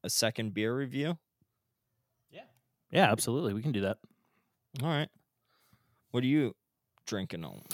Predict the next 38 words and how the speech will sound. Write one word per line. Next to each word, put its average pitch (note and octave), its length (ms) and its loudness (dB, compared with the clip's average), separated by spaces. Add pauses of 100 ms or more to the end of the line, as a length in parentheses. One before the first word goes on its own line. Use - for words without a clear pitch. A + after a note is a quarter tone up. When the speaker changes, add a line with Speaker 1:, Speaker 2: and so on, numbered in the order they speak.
(880)
Speaker 2:
So - 260 -4
what B2 260 0
I'm G3 260 0
drinking C3 400 2
on A#2+ 180 4
currently, C#3 400 0
I A2 160 2
actually C3 280 -2
just B2 180 -2
cracked A#2 300 2
this A2+ 180 0
can. A2 480 -2 (160)
Um, A2+ 480 2
and B2+ 160 2
I'm A#2 120 4
a, A2 80 0 (100)
I'm B2+ 160 0
a, G#2 80 0 (340)
another, C3 400 4
this D#3+ 220 0
is F3 100 2
another C#3+ 260 4
Tavour. A2+ 760 0
<laughs> - 40 -20 (320)
Like, A#2+ 240 2 (100)
I A2+ 100 0
discovered A2+ 440 -2
this A2 160 -4
brewery G#2+ 320 -2
through A2 160 -8
Tavour. G2 640 -6
Uh, F#2+ 320 -4 (120)
this D3+ 160 -2
comes C#4+ 240 -6
from F#2 220 -4 (160)
Drekker, G3 480 -4 (340)
Drekker D#3+ 320 2
Brewery. A2+ 560 0